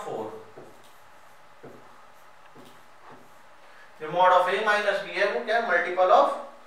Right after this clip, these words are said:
four है। तो ये दिखाना होगा। और इसके बाद at last आपको क्वेश्चन में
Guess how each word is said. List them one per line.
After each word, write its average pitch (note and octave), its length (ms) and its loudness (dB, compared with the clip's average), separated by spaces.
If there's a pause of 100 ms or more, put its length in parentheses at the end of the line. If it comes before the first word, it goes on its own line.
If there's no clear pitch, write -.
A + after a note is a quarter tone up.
(100)
four A2+ 200 -10
है। - 140 -10 (580)
तो A#3 60 -6
ये A#3 80 -2
दिखाना B3+ 320 0
होगा। A3 480 0 (360)
और F3+ 180 2
इसके A3+ 280 -2
बाद - 400 2
at D#3+ 380 2
last D3+ 460 6
आपको - 260 0
क्वेश्चन D#3 520 -4
में - 220 -10